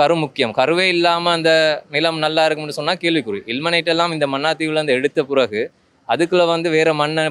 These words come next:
பூட்டுவோம், இல்லைன்னு சொன்னா நம்ம வேற மண்ணை வந்து கொண்டு வரோம்ன்றது வந்து ஒரு, ஒரு போலியான சிந்தனை. அப்ப அப்படியான ஒரு சிந்தனையை தான் எங்கட மக்களுக்கு பூட்டி கொண்டு இருக்காங்க. அப்ப அந்த உயிரை எடுத்துட்டு இந்த நிலத்துல நீங்க வாழலாம்ன்றது ஒரு கேள்விக்குறி.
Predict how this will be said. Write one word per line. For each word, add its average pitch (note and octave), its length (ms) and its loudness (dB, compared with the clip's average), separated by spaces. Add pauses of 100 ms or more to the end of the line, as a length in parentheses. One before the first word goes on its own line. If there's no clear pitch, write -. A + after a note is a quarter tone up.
பூட்டுவோம், C3+ 460 -2
இல்லைன்னு C3 200 -4
சொன்னா C#3+ 140 -6
நம்ம C3 200 -2
வேற C#3+ 160 2
மண்ணை C#3 280 -2
வந்து C#3+ 180 -2
கொண்டு C3+ 220 -2
வரோம்ன்றது C3 520 -2
வந்து D3 120 0
ஒரு, G3 140 0 (560)
ஒரு C3+ 220 -2
போலியான F3 460 2 (140)
சிந்தனை. C3 440 -2 (260)
அப்ப G#2+ 100 -2 (120)
அப்படியான F3+ 480 0
ஒரு E3+ 120 0
சிந்தனையை D#3+ 380 -2
தான் F#3 180 -4
எங்கட E3 260 0
மக்களுக்கு D3+ 380 0
பூட்டி D3+ 240 -2
கொண்டு C#3+ 200 -2
இருக்காங்க. A2 280 -2 (380)
அப்ப G2+ 180 -4
அந்த A2+ 220 -2
உயிரை F3+ 340 2
எடுத்துட்டு E3 380 -2
இந்த D#3 160 0
நிலத்துல D#3 340 0
நீங்க D3 200 -2
வாழலாம்ன்றது D3 580 2
ஒரு - 120 -8
கேள்விக்குறி. B2+ 440 0